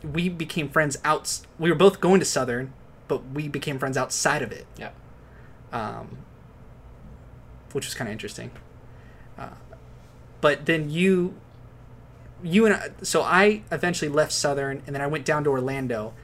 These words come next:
Speaker 1: and then I'm the one who, I, I think, got you moving from Tennessee
Speaker 2: Yeah.
Speaker 1: down to Orlando, Florida, which is where we're living right now, and, uh, I've been here six years, and you've been here for,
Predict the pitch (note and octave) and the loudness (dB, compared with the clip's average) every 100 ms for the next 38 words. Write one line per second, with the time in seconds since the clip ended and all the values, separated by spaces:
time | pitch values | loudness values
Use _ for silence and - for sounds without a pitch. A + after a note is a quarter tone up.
0 | - - D3 D3+ C#3+ C#3 C3 - - - | -20 -10 -4 -2 -2 -4 -8 -14 -20 -20
1 | - - - D3+ G3+ A#3+ F#3 D3 C#3+ C#3+ | -20 -20 -4 6 8 8 6 2 -4 -6
2 | C3+ D3 C3+ B2+ - - - D#3 C#3 B2 | -6 -4 -4 -8 -14 -20 -6 -2 -2 -4
3 | - G#3+ E3+ C3+ D3 D#3 D#3 - - D3 | 0 4 4 2 2 2 2 -2 -4 -4
4 | C#3 C3 B2+ - - - - F#3 E3+ F#3 | -4 -6 -8 -16 -20 -20 -12 0 6 6
5 | E3+ C#3+ C3+ B2+ E3+ D3+ - D#3 D3 C#3 | 4 0 -4 -4 -4 -2 -4 -4 -4 0
6 | D3 D3+ D3 C#3+ C#3 C3+ C#3 D3 C#3 A#2+ | 2 2 2 0 0 0 0 0 -2 -4
7 | - E3+ D#3+ A#2+ A#2+ B2+ B2+ C#3 C3 B2 | 0 4 4 2 -2 -4 0 2 2 0
8 | A#2+ - - D3+ D#3 D3+ C3+ B2 C3+ C#3+ | -4 -10 -10 2 2 2 0 -2 -4 -4
9 | A#2 A2+ A#2+ - - - - - B2 A#2 | -4 -6 -10 -14 -20 -20 -20 -10 -6 -4
10 | C#3 C#3+ C#3+ C3+ C3+ B2+ B2+ B2 - D3+ | -2 0 -2 -2 -2 0 -2 -2 0 0
11 | - C#3 C3 B2+ C3 C3 C3+ C3+ B2+ B2 | -2 -2 0 0 -2 -4 -4 -4 -4 -6
12 | A#2 B2+ A#2 | -6 -4 -4